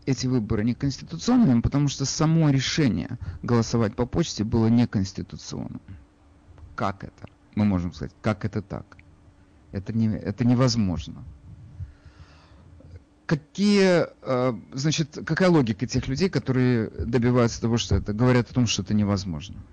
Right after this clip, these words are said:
Чего они, как они, какая у них, э, мотивация? Мотивация довольно сложная, и, э, именно поэтому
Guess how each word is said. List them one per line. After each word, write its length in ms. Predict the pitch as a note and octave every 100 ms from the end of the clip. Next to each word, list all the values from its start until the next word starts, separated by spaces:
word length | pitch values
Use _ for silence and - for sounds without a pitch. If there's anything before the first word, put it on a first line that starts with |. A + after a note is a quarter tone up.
| _ _ _
Чего 220 | - A#2+
они, 200 | C3 C3 - - -
как 200 | C3+ B2+
они, 300 | C3 B2 A#2 -
какая 340 | A#2 - D3+
у 60 | D#3
них, 360 | D#3 C#3 - -
э, 200 | B2+ B2
мотивация? 680 | C#3 C#3 D3 A2 - - - - - - - - - - - - - - - - -
Мотивация 580 | - D3 - A3+ D4 F3
довольно 380 | E3 F#3 G3 G3
сложная, 720 | - D3 F#2+ F2 D2 - -
и, 300 | - C#3 B2+
э, 420 | B2 A#2+ F#2+ - - -
именно 340 | - D#3 E3
поэтому 680 | C#3+ E3+ F3 C#3+ C3 B2 A2